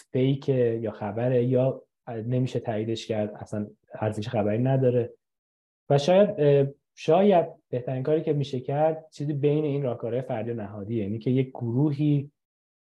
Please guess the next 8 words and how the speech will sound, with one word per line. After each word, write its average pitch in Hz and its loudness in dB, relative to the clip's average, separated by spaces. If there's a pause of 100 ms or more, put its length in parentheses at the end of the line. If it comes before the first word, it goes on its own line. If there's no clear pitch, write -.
(120)
اه، 113 -2
شکل 143 0
بگیرن 139 0
در 117 -4
حمایت 120 -2
از 135 0
جنبش 113 -6
اجتماعی 127 -2